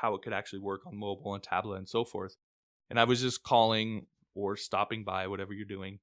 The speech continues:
to see if I could show them to you real quick. I just wanted to show you what they could look like. And I think we could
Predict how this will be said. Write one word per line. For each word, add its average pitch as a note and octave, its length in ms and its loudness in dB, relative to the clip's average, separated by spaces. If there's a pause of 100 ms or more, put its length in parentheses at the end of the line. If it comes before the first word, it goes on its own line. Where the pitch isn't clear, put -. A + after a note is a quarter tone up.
(640)
to B2 80 -4
see B2+ 160 2
if B2 120 2
I A#2 80 8
could A2 160 -4
show D3 200 4
them G#2+ 180 -2
to G2+ 60 -8
you F#2+ 160 -6
real F#2 140 -8
quick. - 260 -10
I - 60 -6
just G2 380 -6
wanted G2+ 180 -8
to G2 60 -12
show - 120 -2
you A2 140 -2
what G#2 140 0
they F#2 100 -6
could G2+ 160 -12
look A#2+ 220 -6
like. - 200 -12 (300)
And G#2 140 -6
I G#2 60 -4
think A#2+ 220 -4
we A2 100 -2
could G#2 300 -2